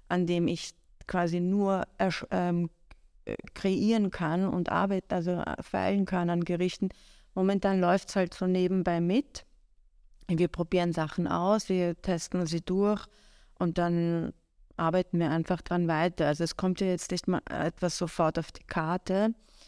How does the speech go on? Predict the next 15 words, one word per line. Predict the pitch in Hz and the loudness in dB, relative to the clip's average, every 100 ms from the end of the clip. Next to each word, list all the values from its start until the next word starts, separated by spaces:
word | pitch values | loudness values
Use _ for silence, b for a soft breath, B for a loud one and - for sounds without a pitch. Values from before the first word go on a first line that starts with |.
| b - | b -4
aber | 180 180 | 0 2
nachdem | 175 - 180 | 0 0 2
ich | 180 | 0
so | - | -2
einen | 180 180 | 0 0
relativ | 175 170 180 - 185 - | 2 2 0 0 -4 -4
schnellen | - 175 165 180 | -2 0 2 2
Wechsel | 156 156 - 180 | 0 -2 -2 0
habe | 175 170 | 0 -2
von | 190 175 | -2 -2
zwischen | 160 175 - 180 | -2 -4 -2 -2
sechs | 165 165 - | -2 -4 -6
bis | 180 - | -6 -4
acht | 180 - - | -4 -6 -4
Wochen, | 165 165 - 190 220 | -4 -4 -2 0 0